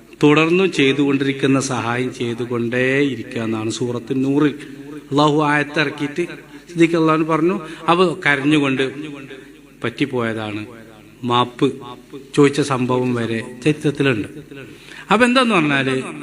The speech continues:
പല ആളുകളിൽ നിന്നും പല സമീപനങ്ങളിൽ എന്തെങ്കിലും വിഷമം വന്നുകൊണ്ടെങ്കിൽ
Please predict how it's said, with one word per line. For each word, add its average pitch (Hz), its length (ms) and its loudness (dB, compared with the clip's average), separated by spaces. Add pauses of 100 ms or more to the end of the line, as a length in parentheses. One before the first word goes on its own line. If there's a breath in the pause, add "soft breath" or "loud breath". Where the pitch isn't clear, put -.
(460)
പല 233 180 6
ആളുകളിൽ 170 600 4
നിന്നും 156 160 4
പല 170 180 0
സമീപനങ്ങളിൽ 147 760 2
എന്തെങ്കിലും 139 460 2
വിഷമം 135 400 0
വന്നുകൊണ്ടെങ്കിൽ 120 540 0